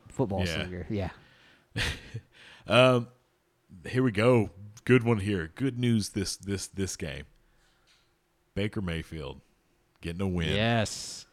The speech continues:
Speaker 1: Congratulations, Baker.
Speaker 2: Twenty-two fourteen.
Speaker 1: Especially against a division rival,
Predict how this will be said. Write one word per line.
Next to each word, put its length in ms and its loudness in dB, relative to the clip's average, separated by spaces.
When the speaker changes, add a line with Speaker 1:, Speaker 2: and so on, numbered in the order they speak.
Speaker 1:
Congratulations, 960 6
Baker. 160 0
Speaker 2:
Twenty-two 500 4
fourteen. 680 0
Speaker 1:
Especially 440 4
against 260 4
a 40 -8
division 380 0
rival, 460 0